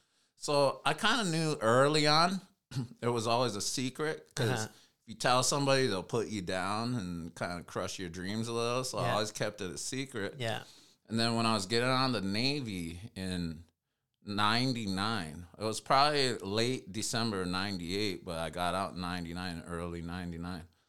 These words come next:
Speaker 1: after four years. And, um, one of my shipmates, he's like, "We're, we're cleaning the bathroom." They call it the head. You
Speaker 2: Oh,
Speaker 1: know?
Speaker 2: yeah.
Speaker 1: Um, we're, we're just, like, in there bullshitting.
Speaker 2: Yeah.
Speaker 1: And he's like, uh,
Speaker 2: Come in.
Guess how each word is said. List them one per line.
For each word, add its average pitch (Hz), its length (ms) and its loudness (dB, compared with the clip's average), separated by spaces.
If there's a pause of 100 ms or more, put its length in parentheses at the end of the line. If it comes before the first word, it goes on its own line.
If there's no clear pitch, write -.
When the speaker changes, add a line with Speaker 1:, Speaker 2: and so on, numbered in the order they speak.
(340)
Speaker 1:
after 87 300 -6
four 87 320 -4
years. 85 420 -4
And, 85 320 -6
um, 78 260 -10 (460)
one 110 220 -2
of 104 40 2
my 98 160 0
shipmates, 107 640 -2
he's 90 200 -4
like, 80 240 -6 (560)
"We're, 107 320 0
we're 110 180 0
cleaning 123 480 2
the 87 60 -2
bathroom." 90 680 0 (120)
They 90 120 -6
call 104 260 4
it - 80 -8
the 78 120 -8
head. 92 340 -6
You 127 60 -10 (200)
Speaker 2:
Oh, 139 120 2
Speaker 1:
know? 131 120 4
Speaker 2:
yeah. 131 300 0 (140)
Speaker 1:
Um, 90 160 -2 (460)
we're, 107 340 2
we're 104 200 0
just, 113 260 0
like, 87 200 -2 (120)
in 104 180 -4
there 95 140 -2
bullshitting. 92 720 -2 (260)
Speaker 2:
Yeah. 113 200 -8 (100)
Speaker 1:
And 113 180 4
he's 117 280 6
like, 95 320 6
uh, 85 260 4 (300)
Speaker 2:
Come 143 140 -14
in. - 40 -20